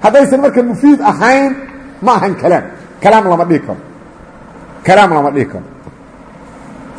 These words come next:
Haadihi tanu amthilatu waa tusaalayaal.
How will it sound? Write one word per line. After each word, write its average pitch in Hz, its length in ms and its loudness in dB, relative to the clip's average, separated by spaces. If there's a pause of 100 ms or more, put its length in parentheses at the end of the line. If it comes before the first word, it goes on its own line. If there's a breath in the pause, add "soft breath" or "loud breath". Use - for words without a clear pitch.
(220)
Haadihi 240 500 6
tanu 240 260 2
amthilatu 254 720 2
waa 220 200 6
tusaalayaal. 208 880 4